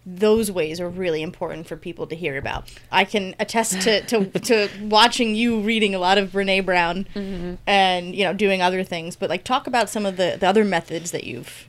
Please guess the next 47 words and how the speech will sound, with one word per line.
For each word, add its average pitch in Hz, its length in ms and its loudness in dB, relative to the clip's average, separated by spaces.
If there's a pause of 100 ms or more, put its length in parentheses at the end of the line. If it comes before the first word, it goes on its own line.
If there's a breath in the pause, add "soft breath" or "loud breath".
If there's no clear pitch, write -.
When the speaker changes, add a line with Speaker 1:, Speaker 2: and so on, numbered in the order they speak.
(120)
Speaker 1:
you 185 100 -2
know, 127 240 -2
uh, - 300 -8
adopted. - 240 -6
Speaker 2:
So 208 100 10
I've 185 100 6
definitely 214 360 4
done 180 160 2
a 175 40 2
lot 165 300 8
over 165 240 4
the 95 140 -2
years, 104 400 -2
'cause 180 160 -2
when 180 80 2
I 175 80 6
was 170 160 0
going 202 180 4
to 214 60 4
therapy 175 420 4
at - 100 -8
first, 165 520 0
I 170 80 4
wasn't 170 260 0
taking 170 240 -10
medicine, 240 400 0
obviously. 185 640 0
So 165 280 0
she 165 160 -4
was 175 120 -4
trying 160 180 -4
to 165 60 -4
give 170 140 0
me 160 100 -2
a 160 40 0
lot 170 160 2
of 165 60 -4
techniques 160 540 -6
to - 80 -2
help - 260 0
me 156 200 -4
to 151 640 -2
cope 156 220 0
with 160 160 -4
my - 80 -2
anxiety. - 480 -2
So 160 300 0